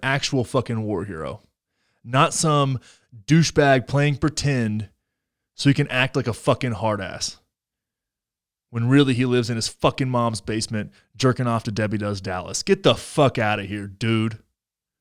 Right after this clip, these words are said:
And not to mention all you pudgy fucks, you're gonna, you're, you're gonna flex your right to carry an assault rifle in the fucking governor's, uh, or the, the state house,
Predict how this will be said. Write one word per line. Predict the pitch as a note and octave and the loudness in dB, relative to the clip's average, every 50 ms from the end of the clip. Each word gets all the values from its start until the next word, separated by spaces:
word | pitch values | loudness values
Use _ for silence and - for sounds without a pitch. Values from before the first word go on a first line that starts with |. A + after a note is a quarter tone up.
| _ _ _ _ _ _ _ _ _ _ _ _ _ _ _ _ _ _ _ _ _ _ _ | _ _ _ _ _ _ _ _ _ _ _ _ _ _ _ _ _ _ _ _ _ _ _
And | - D#3+ | 0 2
not | F#3+ G3+ - | 4 4 4
to | D3 | 4
mention | D#3 E3+ D#3 C3 D3+ D3+ | 2 2 2 2 2 2
all | C#3+ | 2
you | C#3 C3 A#2 | 2 4 4
pudgy | - - C#3+ D3 B2 B2+ B2 | 4 4 4 4 4 2 0
fucks, | - - - D3 C#3 C#3 - - - - - - - | 0 0 2 2 2 2 0 -4 -10 -12 -12 -4 0
you're | D#3 D#3 | 4 6
gonna, | F#3+ F3+ F3+ | 6 6 6
you're, | D#3+ D#3 E3+ | 4 2 2
you're | D3+ D#3 D#3+ | 2 4 4
gonna | F3+ E3 C3+ | 6 4 4
flex | - - F3 F3 A#2 - - | 4 4 4 4 4 4 4
your | - D#3+ D3+ C#3 B2 A#2+ A#2+ | 4 4 6 6 6 4 4
right | A#2 A2+ A2 C3+ D3+ D#3 C#3+ - - - _ _ _ _ _ _ | 4 4 4 2 2 2 -2 -6 -12 -12 _ _ _ _ _ _
to | - C#3+ | -4 -2
carry | - - D#3 D#3 D#3 D#3 D3+ | 2 4 6 6 6 6 4
an | C#3+ | 4
assault | C#3 B2 - - C3+ C3+ G#2+ | 2 0 2 2 2 2 2
rifle | C3+ C#3 D3 C#3+ - E3 D#3+ | 2 2 0 2 2 2 2
in | C3 C#3+ C#3 | 2 2 0
the | B2+ | 0
fucking | A#2 - - - F3 D3 C#3+ - - C3+ A#2+ A2 G#2 G2 - _ _ - | -2 -4 -2 0 2 2 2 0 -4 -6 -6 -8 -8 -12 -14 _ _ -4
governor's, | B2 A#2 A#2+ A#2+ C#3 C3+ C#3 C#3 C#3 C3 - - - _ _ _ _ _ _ - | -2 -2 0 0 0 0 0 2 0 0 0 -4 -8 _ _ _ _ _ _ -2
uh, | B2 A#2 | 0 0
or | A#2+ B2 B2 | 2 2 2
the, | A#2+ B2 B2 A#2+ A2+ - - _ | 2 2 2 0 -2 -6 -10 _
the | - A#2 | -8 -6
state | - - - - B2 D3 C3+ | -4 -2 0 2 2 2 2
house, | C3+ C#3+ C#3+ E3 F3 - - - - | 0 0 0 0 0 -2 -2 -6 -6